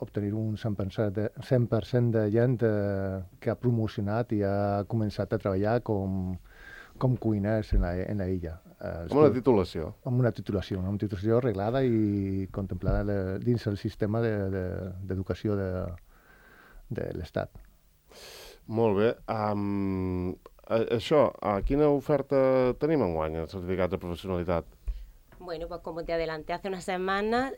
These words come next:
Speaker 3: eh, estamos de enhorabuena porque tenemos las nuevas formaciones de socorrismo, limpieza y electromecánica. Eh, además están teniendo muy buena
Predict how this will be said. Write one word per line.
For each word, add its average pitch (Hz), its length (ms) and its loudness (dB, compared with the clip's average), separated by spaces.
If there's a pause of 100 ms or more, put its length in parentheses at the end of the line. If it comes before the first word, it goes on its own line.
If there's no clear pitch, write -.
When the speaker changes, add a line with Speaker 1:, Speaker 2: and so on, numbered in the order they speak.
Speaker 3:
eh, 175 280 2
estamos 165 280 -2
de 175 80 -2
enhorabuena 175 500 -2
porque 180 580 -2 (360)
tenemos 180 500 -2
las 175 120 0
nuevas 170 260 0
formaciones 175 960 -4
de 147 520 0
socorrismo, 196 840 -4 (400)
limpieza 185 800 0 (240)
y 247 440 0 (120)
electromecánica. 165 1000 -2 (1120)
Eh, 165 420 0
además 175 340 0
están 190 200 -6
teniendo 180 760 -2
muy 175 240 -4
buena 165 720 0